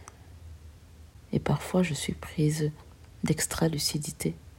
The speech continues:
En tout cas, ça en a l'air. Je vois la mort partout, car c'est là qu'elle se trouve. Le monsieur derrière moi peut dégainer un flingue.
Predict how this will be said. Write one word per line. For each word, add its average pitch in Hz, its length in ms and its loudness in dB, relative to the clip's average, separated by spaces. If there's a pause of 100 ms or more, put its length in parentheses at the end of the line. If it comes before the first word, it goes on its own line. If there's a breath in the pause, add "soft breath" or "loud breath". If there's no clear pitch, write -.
(760)
En 151 80 4
tout 160 140 2
cas, 151 160 4
ça - 180 -2
en 143 180 0
a 156 120 2
l'air. 156 400 -2 (1800)
Je 147 140 4
vois 156 220 4
la 156 100 6
mort 156 300 4
partout, - 500 -6 (880)
car - 160 0
c'est - 200 -2
là 160 100 2
qu'elle - 220 -4
se - 120 -2
trouve. - 460 -4 (1200)
Le - 80 4
monsieur 156 300 4
derrière 160 420 4
moi 165 220 4
peut - 180 -2
dégainer 156 400 2
un 165 140 0
flingue. 165 440 -2